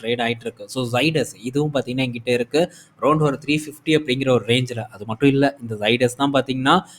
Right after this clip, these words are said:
நான் முத முதல்ல, அ, ஃபார்மா பங்கை வந்து ஃபோக்கஸ் பண்ண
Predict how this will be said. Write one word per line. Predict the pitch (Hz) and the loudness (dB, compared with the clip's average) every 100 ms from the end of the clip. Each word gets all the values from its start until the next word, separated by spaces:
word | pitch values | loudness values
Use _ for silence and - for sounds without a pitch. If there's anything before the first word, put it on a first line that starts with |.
| _ | _
நான் | 127 | -2
முத | 135 147 151 | 2 2 4
முதல்ல, | 151 156 151 - | 4 4 2 -2
அ, | 123 | -4
ஃபார்மா | - 131 143 | 0 0 0
பங்கை | 131 127 127 135 | -2 -4 -2 -2
வந்து | 123 139 139 | 0 -4 0
ஃபோக்கஸ் | 160 131 127 | 0 0 -4
பண்ண | 131 131 147 196 | -6 0 2 2